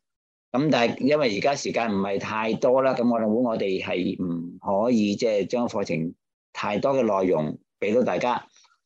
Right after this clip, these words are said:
咁咧，我哋就定咗一日咧，就係做一個簡介聚會嘅。咁大家，為咗大家寫低一啲資料啊。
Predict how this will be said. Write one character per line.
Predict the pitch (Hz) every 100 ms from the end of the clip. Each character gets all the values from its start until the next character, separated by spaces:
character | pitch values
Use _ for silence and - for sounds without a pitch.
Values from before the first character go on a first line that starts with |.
| _ -
咁 | 127
咧， | 151 147
我 | 127
哋 | 117
就 | 110 104
定 | 113 113
咗 | 110 110 131
一 | 135
日 | 110 -
咧， | 131 113 - _
就 | -
係 | 101 90 101
做 | 98 104
一 | 123
個 | 110 104 101
簡 | - 80 85 120
介 | 120 92 95
聚 | 87 87 87
會 | 90 92
嘅。 | 98 - _ _ _ _
咁 | 110
大 | 117 98
家， | 110
為 | 117 117 135
咗 |
大 | 117
家 | 113 127
寫 | - 95 110
低 | 117 131 127 131 131 - _ _ _ _ _
一 | 127
啲 | 139
資 | 135 151
料 | 123
啊。 | 120 156